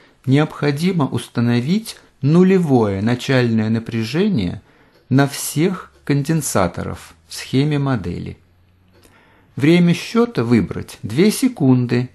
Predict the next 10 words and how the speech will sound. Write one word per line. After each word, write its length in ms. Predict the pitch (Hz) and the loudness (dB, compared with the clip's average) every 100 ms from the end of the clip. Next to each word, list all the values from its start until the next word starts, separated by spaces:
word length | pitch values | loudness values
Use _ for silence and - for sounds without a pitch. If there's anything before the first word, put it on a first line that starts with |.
| _ - | _ -2
или 220 | 117 139 | 2 2
больше. 640 | 185 113 87 85 - - 87 _ _ _ _ - - - | 2 2 0 -2 -8 -12 -12 _ _ _ _ -20 -20 -16
Шаг 400 | - 190 233 - | -2 2 4 2
счета 520 | - - 107 87 95 | -10 0 0 2 -2
при 180 | - 113 | 0 2
этом 300 | 104 - 90 | 2 0 -2
можно 380 | 123 185 180 170 | 0 0 2 0
выбрать 440 | 202 180 156 - | 0 -2 -4 -4
одну 320 | 139 127 143 | -6 -2 0
миллисекунду. 960 | 143 123 123 - - - 76 76 - - | 2 2 0 -4 -10 -10 -10 -10 -12 -14